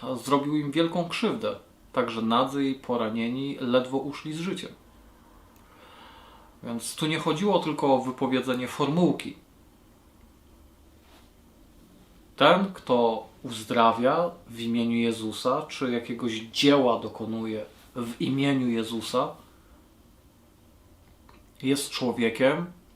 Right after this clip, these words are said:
któremu Bóg udzielił mocy i autorytetu.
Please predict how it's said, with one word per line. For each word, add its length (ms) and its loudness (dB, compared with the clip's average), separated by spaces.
któremu 380 0
Bóg 320 0
udzielił 420 2
mocy 600 2
i 140 -4
autorytetu. 840 -4